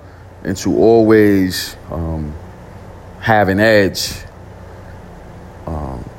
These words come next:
on your competitor. You gotta be willing to compete. You gotta be willing to go head to head. You gotta be willing to, uh, put yourself in a space where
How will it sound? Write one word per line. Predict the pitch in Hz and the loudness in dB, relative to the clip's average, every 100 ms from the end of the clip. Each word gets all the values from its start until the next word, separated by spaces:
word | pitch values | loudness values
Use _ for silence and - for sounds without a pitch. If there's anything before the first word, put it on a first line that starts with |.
| - | 0
on | 110 | 2
your | 104 | 2
competitor. | 98 90 127 127 95 92 | 0 0 2 2 2 0
You | 92 98 | -2 0
gotta | 107 95 | 0 0
be | 95 | -2
willing | 101 113 101 | 0 0 -2
to | - 104 92 85 - - - - - | -2 -2 -2 -4 -10 -20 -20 -18 -6
compete. | 95 - 131 90 | -6 2 2 4
You | 95 | 4
gotta | 101 | 4
be | 101 | 4
willing | 98 110 101 | 2 2 2
to | |
go | 87 98 | 2 2
head | 101 98 | 4 2
to | 98 | 4
head. | 104 92 | 4 4
You | |
gotta | 92 101 | 4 2
be | 90 85 | 2 0
willing | 104 101 90 | 0 0 -2
to, | - 98 92 85 - - - - - - | -2 0 0 -2 -8 -20 -20 -20 -18 -14
uh, | 73 67 69 50 - - - | -12 -12 -12 -14 -16 -14 -2
put | 123 | 0
yourself | 110 101 107 98 | 0 2 2 2
in | |
a | 92 | -4
space | - 110 98 92 90 | -2 2 4 2 0
where | 98 95 87 | 2 2 0